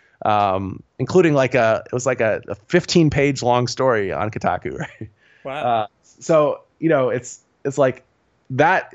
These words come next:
Speaker 1: So games journalism is a non-factor. Uh, how are people finding out about games? I don't think Twitch is really a factor anymore. I mean, not Twitch, Twitter is really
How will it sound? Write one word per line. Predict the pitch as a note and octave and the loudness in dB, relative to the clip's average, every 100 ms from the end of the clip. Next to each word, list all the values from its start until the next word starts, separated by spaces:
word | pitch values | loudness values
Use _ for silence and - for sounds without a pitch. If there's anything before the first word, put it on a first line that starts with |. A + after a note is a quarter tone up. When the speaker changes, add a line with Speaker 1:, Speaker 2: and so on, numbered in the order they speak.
| A#2+ | -4
Speaker 1:
So | C#3+ | 0
games | C3 E3+ F#3+ | 2 4 4
journalism | F#3+ F3+ D#3 | 4 4 2
is | D#3+ | 0
a | C#3+ | 0
non-factor. | C#3+ C#3+ D3+ C#3+ - C#3 C#3 - _ _ _ _ _ _ A#2+ | 0 2 2 2 0 -2 -2 -8 _ _ _ _ _ _ 0
Uh, | A#2+ A2+ - | 2 0 -2
how | - D#3 | 2 2
are | D#3+ | 4
people | F3+ D3 | 2 0
finding | C3 C#3+ C#3+ C3+ | 2 0 2 0
out | C3 | 0
about | B2 | -2
games? | B2+ C3 | -2 -2
I | A#2+ | 0
don't | F3+ E3 | 0 0
think | D3 | 0
Twitch | - D3+ | 0 0
is | C#3+ B2+ | 0 0
really | B2+ | -2
a | A2+ | 0
factor | B2+ A#2+ C3 | 0 0 -2
anymore. | A#2+ A#2+ A#2+ A#2+ A#2 - | -2 0 2 2 0 0
I | |
mean, | C3 B2+ | -2 0
not | C3+ A#2 - | -2 -2 -2
Twitch, | B2+ - | -2 -2
Twitter | - F3+ B2 C3 | 0 2 2 0
is | C3 A#2+ | -4 -4
really | A2+ | -2